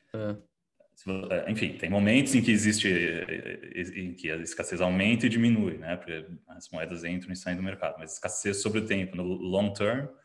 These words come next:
Speaker 2: é,
Speaker 1: Uhum.
Speaker 2: é a relação que, que, que faz casar.
Speaker 1: É, não, eu acho que eu, parece até que tem uma, um, uma certa sabedoria aí nessa frase, é profunda.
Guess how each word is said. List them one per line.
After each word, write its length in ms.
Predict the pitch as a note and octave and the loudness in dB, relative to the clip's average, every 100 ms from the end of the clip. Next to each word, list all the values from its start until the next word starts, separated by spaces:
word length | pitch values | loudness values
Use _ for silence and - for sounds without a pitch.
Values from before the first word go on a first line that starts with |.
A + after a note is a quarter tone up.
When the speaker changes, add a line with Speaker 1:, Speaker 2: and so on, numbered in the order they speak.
| _ _ _ - | _ _ _ -10
Speaker 2:
é, 280 | F2 D#2+ D#2+ | -2 2 2
Speaker 1:
Uhum. 160 | A#2+ A#2+ | 0 -4
Speaker 2:
é 100 | E2 E2+ | -2 -2
a 40 | |
relação 460 | F2 F2 - - D#2+ | -2 -4 -4 -8 -12
que, 260 | - D2+ - _ | -14 -18 -20 _
que, 160 | - - _ _ _ _ _ | -20 -20 _ _ _ _ _
que 80 | _ - | _ -16
faz 140 | D#2+ | -12
casar. 340 | - D#2+ D2+ - _ _ _ _ _ _ _ _ _ | -12 -14 -16 -20 _ _ _ _ _ _ _ _ _
Speaker 1:
É, 340 | C3+ B2+ A2 - _ _ _ | 8 8 6 2 _ _ _
não, 420 | C3 B2 A2+ A2 A2 | 2 2 2 -6 -10
eu 100 | A#2 | -10
acho 140 | A2+ | -10
que 100 | - | -12
eu, 160 | A#2+ G#2+ - _ _ | -12 -12 -20 _ _
parece 300 | B2 C3 C3+ | 6 6 4
até 160 | C#3 | 0
que 100 | C3+ - | 0 -2
tem 80 | |
uma, 460 | C#4 C3+ A#2 A2 A2+ - | -2 0 0 -2 -8 -14
um, 340 | A#2 A2 A2 - | -16 -14 -18 -16
uma 160 | A2+ A2+ | -14 -14
certa 360 | - G#2+ - | -8 -8 -8
sabedoria 760 | - - G#2 G#2+ G#2+ G#2+ G#2 G#2 | -4 -2 -2 -2 -2 -2 0 -2
aí 120 | G2+ | -2
nessa 260 | G2+ G2+ - | -6 -8 -14
frase, 460 | - G#2+ G2+ G2+ - - | -10 -6 -6 -8 -16 -20
é 60 | F#2+ | -18
profunda. 680 | A2 A2 - G#2+ G#2+ G#2 | -14 -14 -12 -10 -8 -8